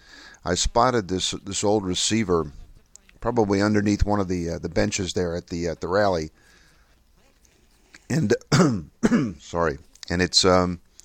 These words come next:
really distinctive. It's got a wooden chassis. The guy made a wooden chassis. The, the thing must have been built,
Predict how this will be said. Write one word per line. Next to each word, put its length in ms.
really 240
distinctive. 500
It's 160
got 140
a 80
wooden 380
chassis. 460
The 100
guy 240
made 400
a 40
wooden 360
chassis. 400
The, 240
the 80
thing 180
must 220
have 80
been 140
built, 420